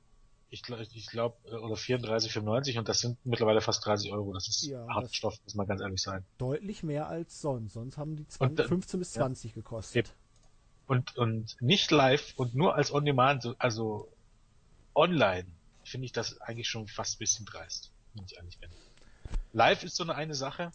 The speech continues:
Speaker 2: Das ist
Speaker 1: Das
Speaker 2: halt
Speaker 1: ist
Speaker 2: wie
Speaker 1: halt
Speaker 2: mit
Speaker 1: so was
Speaker 2: diesen
Speaker 1: Besonderes.
Speaker 2: One-Night-Onlys von T N A, ne?
Speaker 1: Ja. Und aber, aber, boah, nur online und für das Geld, das ist schon keine Verbesserung, muss ich ganz ehrlich sagen. Und ich, ich find, ich will, ich will nicht das böse Wort Abzocke in den Mund nehmen,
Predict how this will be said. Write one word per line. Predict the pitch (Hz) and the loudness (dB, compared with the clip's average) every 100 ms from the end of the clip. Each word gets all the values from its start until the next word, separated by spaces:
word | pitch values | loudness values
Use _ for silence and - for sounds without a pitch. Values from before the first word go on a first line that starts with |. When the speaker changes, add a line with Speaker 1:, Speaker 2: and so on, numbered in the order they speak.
| 160 | -12
Speaker 2:
Das | 147 - | -10 -10
ist | - | -6
Speaker 1:
Das | |
Speaker 2:
halt | 135 | -4
Speaker 1:
ist | 123 | 2
Speaker 2:
wie | |
Speaker 1:
halt | 131 170 | 2 2
Speaker 2:
mit | 127 | 0
Speaker 1:
so | |
was | 151 | 0
Speaker 2:
diesen | 160 | 2
Speaker 1:
Besonderes. | 156 165 - 170 - - 139 | 2 0 -4 -8 -8 -10 -4
Speaker 2:
One-Night-Onlys | 147 160 151 147 151 156 - | -2 0 -2 -2 -2 -2 -6
von | 143 143 | -10 -8
T | - 151 | -8 -8
N | 165 | -8
A, | |
ne? | 147 117 | -10 -8
Speaker 1:
Ja. | 113 - _ _ _ _ _ _ _ _ _ | -8 -10 _ _ _ _ _ _ _ _ _
Und | 135 127 123 123 | -2 -2 -2 -2
aber, | 120 120 117 - - _ - - - - | 4 4 2 -2 -20 _ -20 -20 -20 -12
aber, | 117 113 110 107 101 - | -8 -4 -2 -2 -8 -12
boah, | 117 101 107 - | -8 -6 -6 -4
nur | 123 170 165 | 2 2 4
online | 151 190 160 151 156 | 2 6 6 6 2
und | 143 | -6
für | - | -6
das | 131 - | -6 -4
Geld, | 117 120 113 | -2 -2 -4
das | 101 | -8
ist | 117 | -8
schon | - 107 107 101 _ _ - - - - - _ _ | -8 -10 -10 -14 _ _ -20 -20 -20 -20 -20 _ _
keine | - 123 123 | 0 2 2
Verbesserung, | 113 113 110 101 | 0 0 0 -4
muss | 101 98 | -8 -10
ich | |
ganz | 98 98 | -10 -10
ehrlich | 98 98 | -8 -8
sagen. | 104 101 101 | -8 -10 -12
Und | 101 | -14
ich, | 117 - | -12 -10
ich | 120 - | -10 -4
find, | 143 147 - | -4 -4 -10
ich | 117 | -4
will, | 120 175 | 0 0
ich | 120 - | -2 -2
will | 143 | 0
nicht | 156 135 | 0 -4
das | - | 0
böse | 135 147 | 2 4
Wort | 123 - | 2 2
Abzocke | 143 - 113 113 | 0 4 4 2
in | 110 | 0
den | 110 | -2
Mund | 117 131 | -4 0
nehmen, | 131 156 | -2 -2